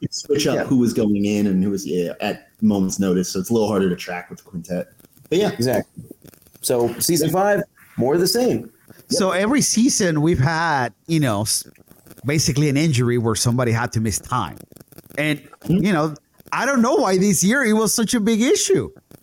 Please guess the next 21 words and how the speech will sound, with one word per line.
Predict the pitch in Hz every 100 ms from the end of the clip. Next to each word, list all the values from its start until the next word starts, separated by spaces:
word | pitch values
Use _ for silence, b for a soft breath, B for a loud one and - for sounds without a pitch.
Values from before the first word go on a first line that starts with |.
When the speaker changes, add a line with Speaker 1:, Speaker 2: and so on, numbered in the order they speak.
| -
Speaker 1:
I | 170
mean, | 220 226
we, | 240 226 -
we | 247 262
know | 269
the | 226 165
real | 156 165
reason | 120 175 113 90 90 90 - _ _ -
is | 143 117 - -
he | 120
didn't, | 170 143 123 - - _ -
Elijah | 143 151 147 143
was | 139 -
threatened | - 147 143 127
and | 127
didn't | 127 123
want | 120
me | 123
in |
the | 107
playoffs. | - 123 92 - - - -